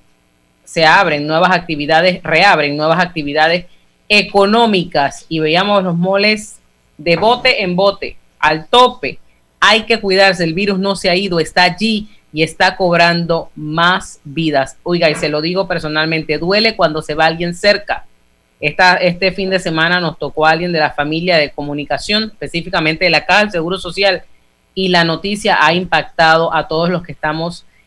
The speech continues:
en, en el ámbito de la comunicación, el periodismo. Entonces hay que cuidarse, no importa si te toca hacer el trabajo,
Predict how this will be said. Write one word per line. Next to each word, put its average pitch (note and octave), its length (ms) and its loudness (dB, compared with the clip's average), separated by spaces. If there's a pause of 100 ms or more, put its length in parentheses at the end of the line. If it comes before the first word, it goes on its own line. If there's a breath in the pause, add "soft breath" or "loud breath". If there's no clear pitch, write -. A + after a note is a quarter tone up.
(100)
en, D3+ 460 0
en D#3 140 -2
el D3+ 140 0
ámbito D#3+ 520 0
de D3 100 0
la C#3+ 140 0
comunicación, D3 640 -4
el D#3 100 -2
periodismo. D#3+ 760 -2 (340)
Entonces E3 400 -8
hay G3 180 0
que F#3+ 140 -8
cuidarse, D#3 480 -2
no D#3+ 60 -2
importa G#3 420 0
si F#3+ 120 -10
te D#3+ 120 -4
toca F3 240 -4
hacer F3+ 200 -4
el F#3 140 -8
trabajo, G#3+ 640 0